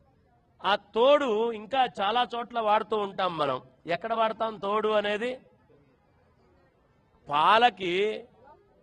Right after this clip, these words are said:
కాస్త తోడేస్తాం. ఏమిటది? పెరుగు.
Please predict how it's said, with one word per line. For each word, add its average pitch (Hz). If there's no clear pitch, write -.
కాస్త 208
తోడేస్తాం. 208
ఏమిటది? 226
పెరుగు. 196